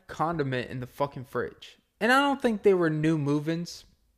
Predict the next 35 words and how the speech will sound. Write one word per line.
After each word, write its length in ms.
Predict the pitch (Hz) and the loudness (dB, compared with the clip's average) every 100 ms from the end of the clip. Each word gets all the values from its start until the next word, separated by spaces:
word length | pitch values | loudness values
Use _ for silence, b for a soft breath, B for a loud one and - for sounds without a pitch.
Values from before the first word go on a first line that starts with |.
| _ _ b b b b b | _ _ b b b b b
I 140 | 156 | 2
think 180 | 160 185 | 6 8
they've 180 | 165 156 | 8 8
at 40 | |
least 340 | 143 151 151 151 | 4 2 0 -2
lived 160 | 147 | 0
there 120 | 151 | 2
a 40 | 151 | 2
few 160 | 165 | 0
months. 340 | 151 156 165 - | -4 -2 -4 -2
They 100 | 170 | -2
had 100 | 127 | -2
a 40 | |
couch. 440 | - 135 135 151 - | -4 0 0 0 0
They 80 | |
had 100 | 175 | 0
a 60 | 139 | 0
rug. 480 | 120 123 135 156 - - _ _ _ 165 | 0 2 2 0 -8 -20 _ _ _ 0
Yeah, 160 | 143 | 0
they 140 | 120 180 | 2 0
had 100 | 175 | 0
a 40 | |
fucking 360 | - 147 139 120 | -2 -4 -4 -8
rug 340 | 117 123 135 | -4 -2 0
already 460 | 127 127 131 131 131 | 0 2 0 -2 -6
in 100 | 120 | -10
the 80 | |
fucking 400 | 120 123 123 113 | -10 -10 -10 -10
living 220 | 117 120 131 | -10 -8 -8
room. 180 | 131 - B B B | -10 -12 B B B
You 100 | 180 | 2
don't 200 | 277 240 | 6 8
have 180 | 226 185 | 6 6
a 60 | 151 | 2
rug 560 | 135 147 156 151 151 | 4 6 8 6 0